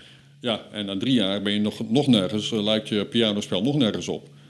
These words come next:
Dan haal je gewoon die tienduizend uur niet. Dus het begint ook met talent, want talent bepaalt ook heel veel je motivatie. Als je heel goed bent in je sport, dan is het leuker om, eh, te, te sporten dan dat je helemaal niet en altijd achteraan komt bungelen. Dat is natuurlijk helemaal niet zo leuk, of altijd over de bal heen trapt.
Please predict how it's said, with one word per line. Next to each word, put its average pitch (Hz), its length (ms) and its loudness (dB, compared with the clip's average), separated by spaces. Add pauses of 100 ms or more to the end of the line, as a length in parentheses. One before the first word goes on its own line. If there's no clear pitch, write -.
(420)
Dan 101 160 -4
haal 107 140 2
je 107 60 4
gewoon 107 160 2
die 92 100 0
tienduizend 98 460 2
uur 131 100 2
niet. 113 140 2
Dus - 80 -6
het 85 60 -8
begint 110 280 2
ook 90 80 -4
met 90 120 -6
talent, 110 320 -2
want 90 140 -8
talent 110 240 -2
bepaalt 90 340 -4
ook 98 100 -8
heel 95 180 -4
veel 95 100 -6
je 98 60 -2
motivatie. 95 580 -2
Als 104 80 -4
je 98 60 0
heel 104 100 2
goed 139 180 -2
bent 110 220 0
in 101 80 -4
je 98 80 -4
sport, - 360 -10 (440)
dan 107 100 -4
is 92 60 -2
het 101 100 0
leuker 147 240 4
om, 98 180 0
eh, 87 180 0
te, 90 320 0
te - 100 0
sporten 98 380 2
dan 101 100 2
dat 101 80 -2
je 113 80 2
helemaal 127 580 6
niet 127 160 4
en 110 80 6
altijd 113 240 4
achteraan 131 400 2
komt 139 160 4
bungelen. 107 340 4
Dat 98 80 0
is - 60 -4
natuurlijk 101 340 2
helemaal 123 200 4
niet 147 120 0
zo 139 140 2
leuk, 117 200 4
of 101 60 2
altijd 101 280 0
over 104 200 4
de 107 60 4
bal 135 220 4
heen 139 160 4
trapt. - 340 -4